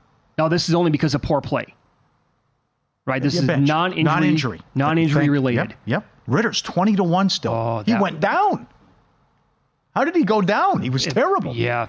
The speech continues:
Speaker 1: that might be cooking there a little bit. I know he was fifteen of eighteen, but that's it. That's all the guy's gonna give you.
Speaker 2: It has all the makings.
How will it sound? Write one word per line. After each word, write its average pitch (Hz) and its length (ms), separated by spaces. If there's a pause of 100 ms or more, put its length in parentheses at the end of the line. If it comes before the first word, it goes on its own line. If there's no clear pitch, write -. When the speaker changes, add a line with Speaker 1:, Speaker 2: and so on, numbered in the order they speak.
(120)
Speaker 1:
that 127 220
might 135 280
be 180 120
cooking 135 360
there 117 240 (160)
a 131 60
little 123 220
bit. 117 260 (1120)
I 143 80
know 175 160
he 180 80
was 147 140
fifteen 156 340
of 123 120
eighteen, 135 400
but 117 120
that's 139 260
it. 165 160
That's 131 240
all 143 160
the 131 140
guy's 135 240
gonna 127 160
give 143 220
you. 196 240
Speaker 2:
It 196 120
has 160 200
all 208 180
the 196 100
makings. 190 580